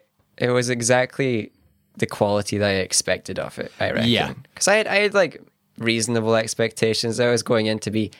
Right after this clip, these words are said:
Speaker 1: entertained but not blown away. And I was entertained but not blown away. Um, it, it was, it had a lot of the symptoms of the lazy writing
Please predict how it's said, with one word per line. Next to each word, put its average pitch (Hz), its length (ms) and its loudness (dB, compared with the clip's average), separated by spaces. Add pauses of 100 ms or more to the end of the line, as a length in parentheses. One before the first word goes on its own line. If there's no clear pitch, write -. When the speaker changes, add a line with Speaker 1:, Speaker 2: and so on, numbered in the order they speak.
Speaker 1:
entertained 123 680 0
but - 120 -6
not 101 220 0
blown 98 220 -4
away. 98 320 -2 (200)
And 160 120 2
I 175 80 2
was 165 260 0 (220)
entertained 143 580 0
but 101 120 -2
not 110 180 0
blown 113 200 2
away. 117 360 2 (420)
Um, 101 400 2 (140)
it, 120 160 0 (120)
it 127 160 2
was, 120 680 2 (260)
it - 100 -14
had 123 300 2
a 123 40 4
lot 127 220 6
of 135 80 2
the 127 80 0
symptoms 113 540 0
of 107 140 -4
the 113 100 0
lazy 107 460 2
writing 110 600 -2